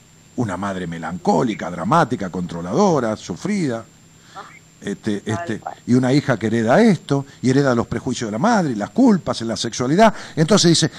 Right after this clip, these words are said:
Speaker 1: "La persona con la que estoy", y no puede definir nada claramente en la vida, ni asumir, ni poner las pelotas o los ovarios y decir, "Esta soy yo",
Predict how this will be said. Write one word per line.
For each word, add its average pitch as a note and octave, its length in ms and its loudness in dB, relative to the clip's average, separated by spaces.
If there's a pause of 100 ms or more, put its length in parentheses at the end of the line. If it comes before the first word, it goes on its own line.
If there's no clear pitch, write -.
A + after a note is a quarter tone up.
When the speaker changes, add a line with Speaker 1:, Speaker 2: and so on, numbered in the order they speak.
(120)
Speaker 1:
"La A3+ 220 6
persona B3 560 8
con G#3+ 160 6
la G#3 140 8
que G3+ 100 2
estoy", F#3 580 6 (2000)
y B2 80 -6
no C3+ 80 -2
puede D3 280 6
definir B2 420 2
nada B2 260 0
claramente E2 600 -4
en C#2 80 -6
la C2+ 80 -8
vida, C2 220 -10 (220)
ni G#2 80 -2
asumir, A2 500 0 (220)
ni B2 100 -2
poner C3+ 300 0
las E3+ 120 -2
pelotas G2 520 -2
o G#2 60 -4
los G2+ 160 -2
ovarios B2 480 2 (220)
y C3 80 0
decir, C#3+ 300 2 (120)
"Esta A3 260 2
soy G#2+ 200 2
yo", F#2 260 2